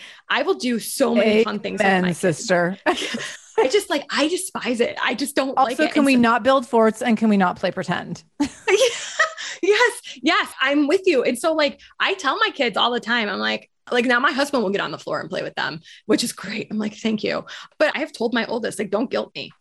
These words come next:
Speaker 1: Like, don't guilt me over this.
Speaker 2: <laughs>
Speaker 1: Like, this is just not something mommy wants to do." But there are, look at all these other things mommy does with you and for you. And I'm also really big on them understanding the things, not just things, but exper-, I'm, we're real big on experiences. And
Speaker 2: Mm.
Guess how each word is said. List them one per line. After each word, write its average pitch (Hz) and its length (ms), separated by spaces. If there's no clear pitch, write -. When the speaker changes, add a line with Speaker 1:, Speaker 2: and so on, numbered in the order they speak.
Speaker 1:
Like, 202 220
don't 226 160
guilt 254 160
me 240 100
over - 220
this. - 180
Speaker 2:
<laughs> - 0
Speaker 1:
Like, 208 140
this 262 160
is 247 60
just 330 180
not 247 240
something 254 260
mommy 220 240
wants 214 220
to 214 60
do." 311 160
But 233 120
there 277 140
are, 320 160
look 370 180
at 466 60
all 349 200
these 370 180
other 320 320
things 233 320
mommy 185 260
does - 300
with 208 180
you 202 220
and 175 240
for 185 260
you. 175 380
And 247 100
I'm 262 140
also 302 240
really 415 220
big 254 160
on 247 160
them 220 260
understanding 220 880
the 285 120
things, 262 500
not 415 120
just - 180
things, 262 300
but - 160
exper-, - 440
I'm, 240 200
we're 262 200
real 294 120
big 214 200
on 190 100
experiences. 262 880
And 214 340
Speaker 2:
Mm. 185 200